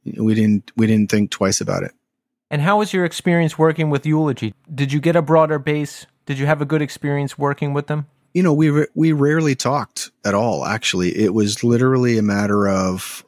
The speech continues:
Speaker 1: sending them everything we needed to send them, and they did what they did, and they sent us our copies, and that was that. There was nothing more. And, you know, they were, they were really open. So when Spread the Disease came along,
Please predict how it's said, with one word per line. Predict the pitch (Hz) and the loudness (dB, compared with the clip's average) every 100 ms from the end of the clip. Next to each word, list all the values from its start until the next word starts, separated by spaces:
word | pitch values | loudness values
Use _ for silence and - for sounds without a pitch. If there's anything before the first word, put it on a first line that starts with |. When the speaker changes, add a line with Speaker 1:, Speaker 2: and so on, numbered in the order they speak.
| _ | _
Speaker 1:
sending | - 113 104 107 104 | -2 2 2 2 2
them | 104 101 98 | 2 2 2
everything | 98 101 107 | 0 -2 0
we | 101 | 2
needed | 98 101 98 | 2 2 0
to | 95 | 0
send | 92 95 95 | 0 0 -2
them, | 95 95 90 82 | 0 -2 -4 -6
and | 92 92 90 85 | -4 -2 -2 -4
they | 87 95 | -4 -2
did | 98 101 | 0 0
what | 101 95 | 0 0
they | 95 | 0
did, | 92 98 95 95 - | 0 0 0 -2 -6
and | 92 90 | -6 -4
they | 92 | -2
sent | 90 101 98 | -2 -2 -2
us | 98 - | -2 -2
our | 95 | -2
copies, | - 90 87 - 90 87 - - - _ - - _ _ _ | -2 -4 -4 -2 -2 -2 -2 -4 -6 _ -20 -20 _ _ _
and | - 90 90 90 | -10 -6 -6 -4
that | 95 78 | -2 -2
was | 95 | -2
that. | 101 101 - _ | -2 -4 -6 _
There | 123 | 0
was | 113 101 | 0 0
nothing | 104 104 110 101 | 0 0 0 0
more. | 98 87 | 0 -2
And, | 98 117 110 | 0 0 2
you | 143 | 2
know, | 127 | 4
they | 110 | 2
were, | 139 147 95 | 2 2 0
they | - | -2
were | 143 135 | 0 2
really | 147 135 | 2 2
open. | 123 165 98 92 | 2 0 -2 -2
So | - 101 | 0 0
when | 98 104 104 104 101 101 | 0 0 0 0 -2 -4
Spread | - 110 | -2 0
the | 104 | 0
Disease | 95 98 120 | -2 2 2
came | - 117 101 | 2 2 2
along, | 98 95 95 92 95 | 2 2 0 -2 -6